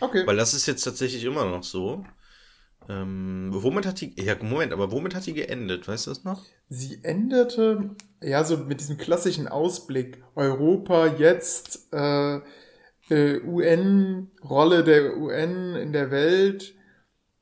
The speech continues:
Speaker 1: Ähm, so,
Speaker 2: Hm.
Speaker 1: so ein bisschen. Ich kann mir vorstellen, dass da jetzt mittlerweile neue Sachen sind.
Speaker 2: Ja. Das Ding ist, die endet jetzt nämlich mit der Flüchtlingskrise.
Speaker 1: Ah, okay, guck.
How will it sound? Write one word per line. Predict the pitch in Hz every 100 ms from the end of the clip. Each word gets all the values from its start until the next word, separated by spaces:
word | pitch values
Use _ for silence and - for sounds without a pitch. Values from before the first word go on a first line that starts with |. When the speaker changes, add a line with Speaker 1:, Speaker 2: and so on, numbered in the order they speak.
| _ _ -
Speaker 1:
Ähm, | 143 143 139 139 139 135 135 135 _ _ _ - 90
so, | 87 131
Speaker 2:
Hm. | 131
Speaker 1:
so | 127 127
ein | 127
bisschen. | 127 120 - 123
Ich | 120
kann | 160
mir | 156
vorstellen, | 160 160 156
dass | 147
da | 147
jetzt | 143
mittlerweile | 151 143 139 147
neue | 131 139 143
Sachen | 127 127 127 123
sind. | 123 123 123 - _ _ _ _ _ _ - - - _ _ _ - _ _ _
Speaker 2:
Ja. | 101 101 98 95 113 - _ _ _ - - - 90 76 76 - - - -
Das | 95 -
Ding | 123
ist, | 143 135 -
die | 113
endet | 127 123
jetzt | 113 127
nämlich | 139 120 120
mit | 113
der | 104
Flüchtlingskrise. | - 110 - 90 87 - - 92 85 82 - -
Speaker 1:
Ah, | 165 160 139
okay, | 135 143 123
guck. | 127 147 - -